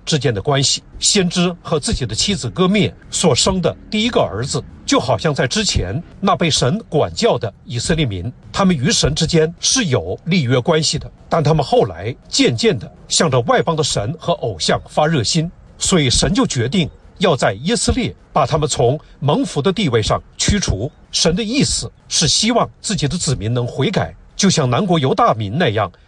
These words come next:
去仰望神，从神得救。如果他们真是如此的话，神就会再怜悯他们。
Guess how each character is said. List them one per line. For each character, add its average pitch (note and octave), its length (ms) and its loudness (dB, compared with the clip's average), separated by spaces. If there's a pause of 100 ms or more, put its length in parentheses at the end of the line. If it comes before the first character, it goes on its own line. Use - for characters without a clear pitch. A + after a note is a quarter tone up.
去 - 180 -2
仰 G#2 180 0
望 C3+ 160 0
神， G#2+ 320 -2 (280)
从 G3+ 260 0
神 F#3+ 240 0
得 A2 160 0
救。 E3+ 240 2 (220)
如 E3 140 0
果 E3 140 4
他 E3 140 0
们 B2+ 220 0
真 C4 180 0
是 - 120 -2
如 C#3 200 -4
此 - 160 -4
的 G#2 120 -14
话， A#2+ 240 0 (240)
神 D3+ 260 0
就 E3 120 2
会 B2+ 240 0 (180)
再 A#2+ 260 -2
怜 G#2+ 200 -2
悯 F#3+ 200 -2
他 B2 160 -4
们。 G#2 140 -8